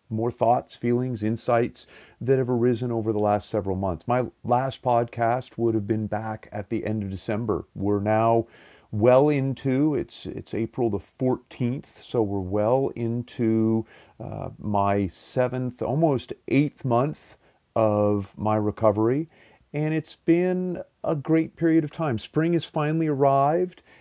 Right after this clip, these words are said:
and as Toronto has warmed up, we've been able to get outside, and I'm feeling just that much more active. But it's also given me pause to think about other things, and I wanted to share those, so hopefully over the next few minutes you'll find the time to,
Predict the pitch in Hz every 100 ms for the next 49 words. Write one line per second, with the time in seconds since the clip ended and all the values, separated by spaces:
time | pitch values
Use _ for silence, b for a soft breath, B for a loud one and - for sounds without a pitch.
0 | b 135 131 127 123 123 117 - - 117
1 | 123 131 120 104 110 120 123 120 117 139
2 | - - 110 98 107 110 104 101 98 95
3 | - - 156 151 147 147 120 101 95 -
4 | 127 110 117 - 127 - 104 101 - 123
5 | 127 - 135 117 b b b b b b
6 | _ - 127 156 139 175 175 - 170 143
7 | 139 135 127 - 123 117 110 - 110 131
8 | 113 104 110 101 - - 110 101 92 92
9 | 82 76 90 - - 110 98 98 92 101
10 | 104 98 - 120 107 104 113 156 175 -
11 | 131 117 113 110 - - 110 - - 117
12 | 107 110 110 - 117 107 147 - - 113
13 | 98 113 110 104 - 110 113 110 - 113
14 | 107 107